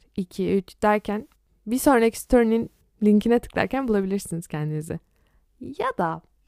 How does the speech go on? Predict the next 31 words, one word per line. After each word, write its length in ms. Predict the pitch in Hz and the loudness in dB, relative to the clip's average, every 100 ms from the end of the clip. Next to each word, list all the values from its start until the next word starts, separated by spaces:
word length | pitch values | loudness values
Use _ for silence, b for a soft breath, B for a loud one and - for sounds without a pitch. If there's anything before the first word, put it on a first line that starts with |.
| _ _ _ _ | _ _ _ _
hiçbirinden 480 | 381 - 480 440 381 | -8 -2 -2 0 -2
etkilenmiyorum, 760 | 339 - 320 320 269 190 180 247 b b b | -4 -4 -4 -2 -2 -4 -6 -12 b b b
okuyup 360 | 262 - 370 - | -4 0 -2 -2
geçiyorum, 540 | 294 - 269 180 208 - | -4 0 0 -2 -8 -4
linklerden 560 | 220 226 285 302 302 - | -2 -2 -2 -2 -2 -4
asla 500 | - 254 269 233 208 | -2 -2 0 0 0
ürün 200 | 196 190 | 0 -2
almıyorum 540 | 202 190 190 180 175 180 | -2 0 -2 -2 -4 -4
diyebilirsiniz. 720 | 185 175 180 180 - 165 175 _ - | -4 -4 -6 -8 -10 -12 -12 _ -2
Burada 420 | 226 440 453 269 | 6 6 6 4
da 260 | 214 285 330 | 4 2 0
birkaç 320 | 247 330 339 | -2 0 0
gün 100 | 320 | -2
üst 200 | 320 - | -4 -4
üste 180 | 269 285 | -2 0
sosyal 340 | 277 262 285 | 2 2 2
medyada 340 | 285 254 233 233 | 2 2 2 2
maruz 340 | 226 220 277 | 2 2 0
kaldığınız 560 | - 202 180 175 175 - | 2 2 4 2 0 0
ürün 320 | 226 269 311 | -2 0 4
beyninize 400 | 214 208 220 233 | 4 6 6 4
artık 260 | 208 277 - | 4 0 2
tanıdık 320 | 214 202 - | 4 4 2
gelmeye 380 | 175 165 160 160 | -2 0 -2 -6
başlıyor. 420 | 160 - 92 180 - _ _ _ - | -8 -8 -8 -8 -10 _ _ _ 2
Tanıdık 300 | 240 233 269 | 4 6 4
aynı 180 | 285 247 | 4 4
zamanda 360 | 190 180 247 | 4 2 0
güvenli 400 | 359 226 208 202 | 2 4 6 6
alan 280 | 185 165 156 | 4 2 -2
demektir. 520 | 147 160 165 - - | -6 -8 -12 -14 -16